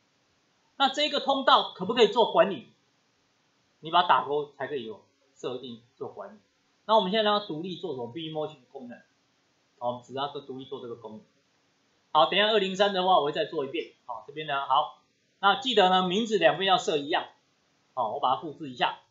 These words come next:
等一下可以使用。好，下一步。好，这个呢，自动取的I P，我们因为没有I P，这个我们讲说它是一张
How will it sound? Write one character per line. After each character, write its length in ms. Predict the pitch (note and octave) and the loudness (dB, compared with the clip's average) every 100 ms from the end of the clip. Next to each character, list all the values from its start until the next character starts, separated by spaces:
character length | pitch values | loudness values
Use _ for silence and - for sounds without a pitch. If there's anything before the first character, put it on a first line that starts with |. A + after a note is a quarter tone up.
| _ | _
等 20 | |
一 40 | B2+ | -10
下 100 | C3 | -8
可 80 | |
以 60 | B2+ | -10
使 220 | - G#2+ | -14 -14
用。 140 | A2+ - _ _ _ _ _ _ _ _ _ _ _ _ _ | -14 -16 _ _ _ _ _ _ _ _ _ _ _ _ _
好， 300 | E3 G3+ - - _ _ _ _ _ _ _ _ - _ _ _ _ _ _ _ _ _ _ _ _ _ _ _ | 4 4 -4 -20 _ _ _ _ _ _ _ _ -20 _ _ _ _ _ _ _ _ _ _ _ _ _ _ _
下 200 | - E3+ | 2 2
一 100 | E3 | 2
步。 80 | C#3+ _ _ _ _ _ _ _ _ _ _ _ _ _ _ G2+ G2 G2+ _ _ _ _ _ _ _ - | -6 _ _ _ _ _ _ _ _ _ _ _ _ _ _ _ _ _ _ _ _ _ _ _ _ 2
好， 320 | E3 - - _ _ _ _ _ _ | 4 2 -8 _ _ _ _ _ _
这 180 | C#4 D4 | 0 2
个 160 | B3+ B3 | 6 8
呢， 300 | A#3+ A#3+ - | 10 8 2
自 120 | C#4+ | -4
动 140 | C4+ F#3+ | -4 2
取 40 | |
的 60 | F3+ | 4
I 140 | G#3 | 4
P， 260 | G#3 G#3 G3+ - | 4 -2 -4 -12
我 80 | - | -8
们 240 | D3 D3 - _ | -6 -8 -10 _
因 120 | F#3 G3 | -10 -6
为 100 | F#3 D3+ | -6 -6
没 80 | E3+ | -2
有 80 | D3 | 0
I 120 | C#3+ | 0
P， 300 | D3+ D#3 - _ _ | -4 -14 -20 _ _
这 220 | - C#4 C4+ | -2 -2 0
个 320 | B3+ A#3 G3+ | -2 -2 -4
我 60 | |
们 80 | F3+ | -4
讲 120 | F#3+ G3 | -2 0
说 180 | A#3 A#3 | -2 2
它 240 | B3+ B3+ | 4 4
是 140 | B3 | 2
一 180 | B3+ A#3+ | -4 -2
张 400 | A3+ A3+ A3 - | 2 2 2 -12